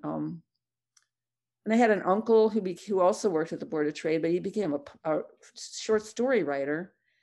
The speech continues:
while he was working. There was a big, I saw an article of him in The Atlantic where he had, you know, they make this big deal that he's a,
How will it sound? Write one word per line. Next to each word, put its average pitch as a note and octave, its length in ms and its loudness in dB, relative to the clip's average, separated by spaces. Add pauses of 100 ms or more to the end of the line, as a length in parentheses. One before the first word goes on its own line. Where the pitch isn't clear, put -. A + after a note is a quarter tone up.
(400)
while F#3 420 4
he A3 120 0
was F3 200 0
working. E3 460 -2
There D3+ 80 -2
was D3+ 140 -4
a - 40 -2
big, F3+ 460 -4
I F3 100 2
saw F3 240 -4
an D#3 80 0
article E3 380 -2
of D3 100 -4
him D#3+ 160 -6
in D3+ 120 -4
The D3 100 -4
Atlantic F3 720 -4 (500)
where E3 160 0
he E3+ 220 -2
had, E3 260 -2
you D#3+ 120 -2
know, C#3+ 180 -2
they F#3 200 -2
make B3 200 2
this F#3+ 160 0
big F3 220 -2
deal F3+ 260 2
that D3+ 140 2
he's E3+ 220 -6
a, C#3 180 -2